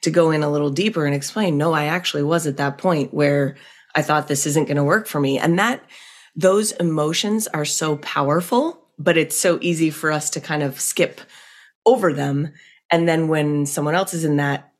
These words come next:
situation, they're only thinking of someone else's smoothed over story.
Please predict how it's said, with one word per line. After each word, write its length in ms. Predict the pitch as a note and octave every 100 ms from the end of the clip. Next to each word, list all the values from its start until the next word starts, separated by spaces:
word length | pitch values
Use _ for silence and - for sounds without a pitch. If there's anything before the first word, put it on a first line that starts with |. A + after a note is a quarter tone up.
| _
situation, 720 | - D3+ D3+ C#3+ D3 C#3+ C#3 -
they're 320 | D#3 D#3 D3+ D3+
only 220 | D3 C#3
thinking 360 | D3 C#3 C#3+
of 80 | C3
someone 300 | - D3 C#3+
else's 320 | D3 C#3+ C3+
smoothed 360 | - C#3 B2+ -
over 220 | E2 -
story. 560 | - - - - -